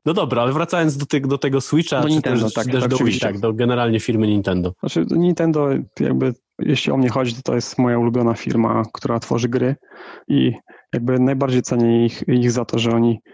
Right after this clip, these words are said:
Speaker 2: e, najbardziej skupiają się na gameplayu i jakby samej radości z grania. Jeżeli ktoś szuka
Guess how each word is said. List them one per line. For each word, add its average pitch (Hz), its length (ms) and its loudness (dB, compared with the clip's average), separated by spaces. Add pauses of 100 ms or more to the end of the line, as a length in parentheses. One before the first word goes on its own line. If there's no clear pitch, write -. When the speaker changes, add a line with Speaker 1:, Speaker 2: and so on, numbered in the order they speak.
(160)
Speaker 2:
e, 123 160 2
najbardziej 123 460 0
skupiają 120 460 0
się 123 140 0
na 120 100 2
gameplayu 123 640 0 (540)
i 131 220 2
jakby 123 300 2
samej 135 320 0
radości 127 500 -2
z 117 80 -6
grania. 123 440 0 (220)
Jeżeli 127 300 2
ktoś - 240 -4
szuka 120 500 -4